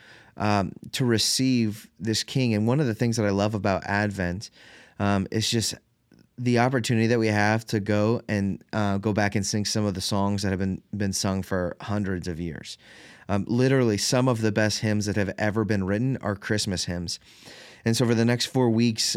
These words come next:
um, on Sunday, we'll be, we'll be singing Christmas hymns. We'll be, we'll have a, an, an Advent reading to sort of help prepare us. Um, and so it's just one of those things that we take the season, we leverage it to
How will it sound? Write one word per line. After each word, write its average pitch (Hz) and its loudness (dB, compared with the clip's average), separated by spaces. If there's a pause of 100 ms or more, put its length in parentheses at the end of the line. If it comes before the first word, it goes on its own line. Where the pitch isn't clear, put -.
um, 107 2
on 113 2
Sunday, 123 2
we'll 113 0
be, 104 0 (480)
we'll 127 2
be 127 4
singing 127 4
Christmas 139 2
hymns. 135 2
We'll 117 2
be, 110 2 (200)
we'll 120 4
have 123 6
a, - -2
an, 120 2
an 110 0
Advent 120 2
reading 120 2
to 104 -2
sort 113 2
of 101 2
help 120 0
prepare 117 2
us. 113 2 (440)
Um, 104 6
and 117 2
so 131 4
it's 120 4
just 131 2
one 151 4
of 147 4
those 113 2
things 139 2
that 107 2
we 127 2
take 139 2
the 120 2
season, 131 2
we 117 4
leverage 127 4
it 113 2
to 110 2